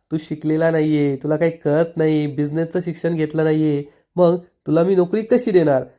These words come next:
आणि तू ती नोकरी कशी करणार?" तर कान्हा हा सरकारला समजावून सांगतो, "कसं आहे ना सरकार, दरवेळेस नोकरी मिळवण्यासाठी शैक्षणिक अर्हता, एज्युकेशनल क्वालिफिकेशनच महत्त्वाचं नसतं, तर त्याचबरोबर माणसाला व्यावहारिक ज्ञान किती आहे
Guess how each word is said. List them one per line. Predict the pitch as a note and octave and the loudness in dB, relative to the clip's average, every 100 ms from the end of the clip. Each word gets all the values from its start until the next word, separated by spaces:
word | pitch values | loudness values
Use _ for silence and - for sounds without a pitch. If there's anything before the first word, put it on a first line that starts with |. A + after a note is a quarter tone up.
| _ C#3 | _ -10
आणि | C#3+ | -4
तू | F#3 | -4
ती | F#3 G3 | -2 0
नोकरी | F3+ F3+ G#3 | 0 0 -2
कशी | G#3 A3 G#3+ | 2 2 2
करणार?" | E3 D3+ C#3+ C3 B2 _ _ _ | -2 0 0 -4 -8 _ _ _
तर | E3 E3 E3+ _ _ - | 0 0 -2 _ _ 0
कान्हा | C#3+ C#3+ D3+ B2 _ - | 2 2 0 -2 _ -2
हा | D#3 | -2
सरकारला | D#3 D3 D3 C#3+ F3+ | 0 -2 0 0 2
समजावून | G3+ G3+ F#3+ | 2 2 0
सांगतो, | F3+ D3 B2+ B2+ - _ _ - | 0 -2 -2 -6 -10 _ _ -6
"कसं | D3+ E3+ | -4 0
आहे | F#3 | 0
ना | F3 | 2
सरकार, | E3+ D3+ D3+ C#3+ D3 - _ - | 0 0 0 0 -2 -14 _ -10
दरवेळेस | C3 F3+ F#3+ F#3 F#3+ | 2 2 4 2 0
नोकरी | E3+ D#3+ F#3 | -4 -4 -2
मिळवण्यासाठी | F3+ F3 F3 F3 G#3 F#3 F3 F3 _ _ - | 0 0 0 -2 -2 -2 -2 -6 _ _ -2
शैक्षणिक | F#3+ F#3+ - G#3 G#3 - | -2 -2 -2 -2 -2 0
अर्हता, | D3+ D#3+ E3+ E3+ C3 - _ _ _ _ - | 2 4 2 2 0 -2 _ _ _ _ -6
एज्युकेशनल | D#3 E3 F3+ G3 - G3 G3 | -6 -4 -2 -4 -2 -2 0
क्वालिफिकेशनच | E3+ E3 F3 F3+ G3 G#3 A3 G#3+ | 2 0 -2 -2 -2 0 -2 -2
महत्त्वाचं | G3+ G3+ G#3 G3+ A#3 | -4 -2 -2 0 2
नसतं, | B3 - B2+ - _ _ F#3 | 2 0 -4 -4 _ _ 4
तर | F3 F3 - _ - | 4 4 -4 _ 0
त्याचबरोबर | D3 C#3+ F#3 G3 F3 E3 E3+ _ - | 0 2 -2 2 2 2 -4 _ -10
माणसाला | D3 D3 E3+ F#3+ G3+ | 0 0 0 0 0
व्यावहारिक | F3 D#3 D#3+ D#3+ G3 F#3+ | 2 2 0 0 -2 -2
ज्ञान | D3 D#3 F3+ | -2 0 -2
किती | F3 E3+ | -4 0
आहे | G3 G3 F3 | 0 2 0